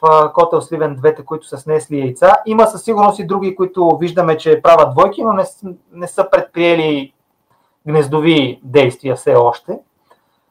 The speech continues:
Може би до година вече почнат по-ма-, по-масово този процес, ще имаме и нови освободени птици до тогава. И това изведнъж процеса, нали, ще се ускори,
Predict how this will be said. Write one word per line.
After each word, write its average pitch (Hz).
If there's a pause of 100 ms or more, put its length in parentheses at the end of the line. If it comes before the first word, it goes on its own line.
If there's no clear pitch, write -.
(540)
Може 180
би 170
до 156
година 170
вече 175
почнат 175
по-ма-, 175
по-масово 160
този 147
процес, 185
ще 190
имаме 160
и 156
нови 160
освободени 135
птици 135
до 123
тогава. 123 (840)
И 147
това 165
изведнъж 165
процеса, 175
нали, 160
ще 160
се 160
ускори, 147